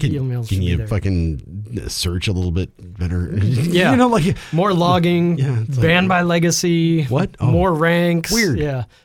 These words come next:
Speaker 1: Just kinda, kinda baseline, like, M M O stuff.
Speaker 2: Yeah, so
Speaker 1: So
Speaker 2: that's actually good, but not, like, exciting
Speaker 1: It's
Speaker 2: to talk about,
Speaker 1: no, it's
Speaker 2: you
Speaker 1: not.
Speaker 2: know?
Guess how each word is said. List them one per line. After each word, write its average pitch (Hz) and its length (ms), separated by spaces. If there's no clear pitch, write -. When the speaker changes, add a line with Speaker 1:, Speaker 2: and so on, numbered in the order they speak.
Speaker 1:
Just 139 360
kinda, 247 480
kinda 311 220
baseline, 147 680
like, 139 380
M 143 160
M 143 140
O 135 160
stuff. 123 360
Speaker 2:
Yeah, 64 360
so - 160
Speaker 1:
So - 60
Speaker 2:
that's 139 200
actually 113 360
good, 76 680
but 80 240
not, 90 280
like, 80 160
exciting 76 500
Speaker 1:
It's - 120
Speaker 2:
to - 60
talk 73 200
about, 71 160
Speaker 1:
no, 196 220
it's 180 140
Speaker 2:
you 190 40
Speaker 1:
not. 160 240
Speaker 2:
know? 78 100